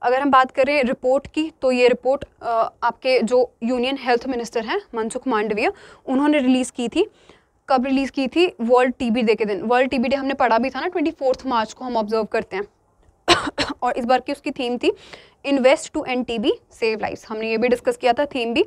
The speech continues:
कि Invest to End T B, Save Lives। उसमें, अ, जो आपका Step Up to End T B वाला समिट था ना, उस समिट के अंडर ये रिपोर्ट जो है उसको लॉन्च किया गया था, ठीक है, मनसुख मांडविया ने इसको लॉन्च किया था।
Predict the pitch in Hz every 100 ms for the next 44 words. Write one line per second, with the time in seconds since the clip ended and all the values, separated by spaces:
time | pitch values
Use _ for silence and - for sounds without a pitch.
0 | - - _ - - 269 233 302 - -
1 | 233 240 247 - 226 285 - - - 220
2 | 202 - - - _ _ _ _ _ _
3 | _ _ _ _ _ 320 349 320 311 415
4 | _ _ _ _ 233 240 240 277 277 277
5 | 285 - - - 285 269 320 - 330 277
6 | 269 - 254 240 254 240 262 240 233 240
7 | 254 196 302 - _ _ _ _ _ _
8 | _ - 339 - - _ - - 254 254
9 | 269 - - 240 226 240 247 226 214 214
10 | - 220 220 233 196 196 - 202 180 -
11 | 208 220 247 415 - _ _ _ _ 233
12 | 233 226 320 262 220 214 214 208 208 214
13 | 190 - - - -